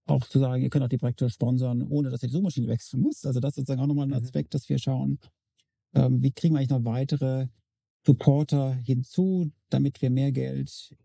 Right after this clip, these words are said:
Speaker 1: in die Projekte geben können, auch wenn die Margen kleiner werden. Ne, das ist sozusagen,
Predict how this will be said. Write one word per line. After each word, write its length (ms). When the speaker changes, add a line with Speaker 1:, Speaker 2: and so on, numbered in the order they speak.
Speaker 1:
in 80
die 100
Projekte 400
geben 240
können, 300
auch 260
wenn 120
die 100
Margen 380
kleiner 360
werden. 460
Ne, 100
das 80
ist 80
sozusagen, 560